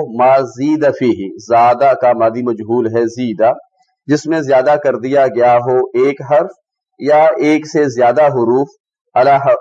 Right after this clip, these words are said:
أَحْرُفِهِ الْأَصْلِيَّةِ، اس کے اصلی حروف پر، یعنی اس کے اصلی حروف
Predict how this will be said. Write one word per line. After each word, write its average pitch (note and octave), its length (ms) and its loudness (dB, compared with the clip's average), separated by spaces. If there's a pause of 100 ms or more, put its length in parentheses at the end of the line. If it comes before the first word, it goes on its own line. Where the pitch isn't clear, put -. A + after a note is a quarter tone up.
أَحْرُفِهِ C#3+ 460 -2
الْأَصْلِيَّةِ، B2+ 840 -2
اس C3 120 -6
کے D3 160 0
اصلی D#3 320 -2
حروف B2+ 340 0 (120)
پر، A2 140 0 (540)
یعنی C3 240 0
اس C3+ 220 -2
کے D3+ 180 0
اصلی C#3+ 340 -2
حروف C3+ 440 0